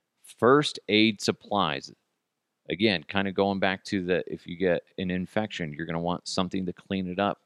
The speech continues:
You get a cut, laceration, you're gonna wanna make sure you can clean that and get that healed up as quick as possible because you're gonna be traveling a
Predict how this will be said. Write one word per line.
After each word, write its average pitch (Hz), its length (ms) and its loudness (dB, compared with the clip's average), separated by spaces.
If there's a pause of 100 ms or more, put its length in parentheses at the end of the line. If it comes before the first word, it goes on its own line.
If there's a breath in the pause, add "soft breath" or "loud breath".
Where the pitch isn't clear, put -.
(640)
You - 80 -14
get 85 100 0
a 80 260 0
cut, 123 300 -2 (260)
laceration, 107 800 -2
you're 92 120 -16
gonna 98 180 -2
wanna 92 240 -2
make 87 220 -4
sure 90 500 -2 (800)
you 90 180 -6
can 87 280 -16 (100)
clean 113 440 -4
that 107 300 2
and 104 100 -8
get 101 180 -2
that 90 140 0
healed 98 360 0
up 92 140 2
as 87 120 -6
quick - 260 -6
as 87 100 -16
possible 120 480 -8
because 90 640 -8 (480)
you're 95 120 0
gonna 95 120 -2
be 90 100 0
traveling 82 640 -2 (400)
a 60 60 -20